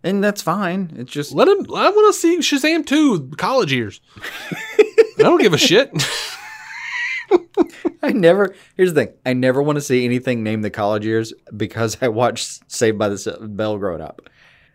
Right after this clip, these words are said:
Speaker 2: You watched Saved by the Bell growing up?
Speaker 1: Yeah.
Speaker 2: Um, did you see that they put out a, the, the Justice League four K trailer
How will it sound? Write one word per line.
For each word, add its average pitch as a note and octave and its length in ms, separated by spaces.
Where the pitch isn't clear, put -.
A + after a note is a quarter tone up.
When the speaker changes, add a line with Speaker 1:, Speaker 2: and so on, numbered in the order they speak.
Speaker 2:
You A#3 160
watched D#4+ 220
Saved A#3+ 200
by A#3+ 80
the A#3 100
Bell G3+ 200
growing B3+ 300
up? B3 200
Speaker 1:
Yeah. F#3 360
Speaker 2:
Um, B2 340
did D3+ 160
you F4+ 80
see C4 340
that G3 320
they F3 560
put F3 340
out D#3 460
a, C#3 440
the, C#3+ 300
the C3 160
Justice C3+ 460
League C#3 180
four C#3+ 240
K C#3 220
trailer D#3+ 480